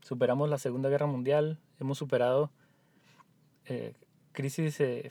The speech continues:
fundamentales de, de, de, de la construcción de esta, de esta, de esta idea, de este país, de esta promesa".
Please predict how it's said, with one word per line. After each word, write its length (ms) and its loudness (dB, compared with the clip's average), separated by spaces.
fundamentales 760 0
de, 340 -4
de, 160 -8
de, 200 -12
de 140 -6
la 160 -4
construcción 520 -6
de 60 0
esta, 180 0
de 200 -2
esta, 380 -4
de 120 -8
esta 200 -2
idea, 240 6
de 80 4
este 220 -2
país, 320 0
de 100 0
esta 240 -2
promesa". 520 -2